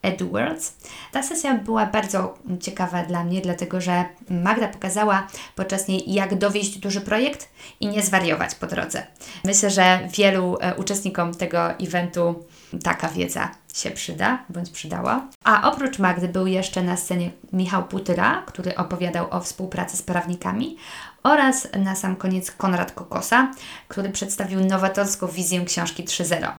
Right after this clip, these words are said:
Grzesiek, co ci najbardziej zapadło w pamięć, jeśli chodzi o te krótkie prelekcje?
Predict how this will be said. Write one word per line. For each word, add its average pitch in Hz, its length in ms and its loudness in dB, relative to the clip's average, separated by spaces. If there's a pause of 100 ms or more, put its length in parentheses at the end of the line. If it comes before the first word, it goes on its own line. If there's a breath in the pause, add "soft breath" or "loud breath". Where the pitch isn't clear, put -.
(280)
Grzesiek, 226 440 4
co - 200 0
ci 226 120 -2
najbardziej 180 480 0
zapadło 175 380 -4
w 175 100 -10
pamięć, 175 400 0
jeśli 185 200 -6
chodzi 180 240 -4
o 175 80 0
te 175 320 0
krótkie 185 320 -4
prelekcje? - 500 -2